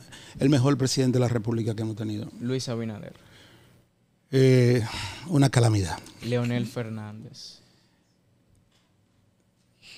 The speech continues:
Speaker 1: Cumplió su papel en sus tres gobiernos.
Speaker 2: Omar Fernández.
Speaker 1: Un activo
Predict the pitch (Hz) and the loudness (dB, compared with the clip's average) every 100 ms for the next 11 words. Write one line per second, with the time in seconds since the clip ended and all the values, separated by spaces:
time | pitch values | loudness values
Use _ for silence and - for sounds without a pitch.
0 | - 151 127 135 147 151 131 104 135 - | -10 -4 0 0 0 0 -2 0 -2 -2
1 | 156 - 127 - 127 123 120 110 104 101 | -4 -4 -4 0 2 2 0 -2 -4 -8
2 | 302 - - 123 123 120 120 120 113 120 | -12 -8 -8 -4 -2 -2 -4 -8 -8 -8
3 | 151 185 - - - _ _ _ _ _ | -10 -14 -18 -20 -20 _ _ _ _ _
4 | _ - _ _ _ - 151 156 123 151 | _ -20 _ _ _ -2 2 2 4 4
5 | 151 143 143 | 6 4 0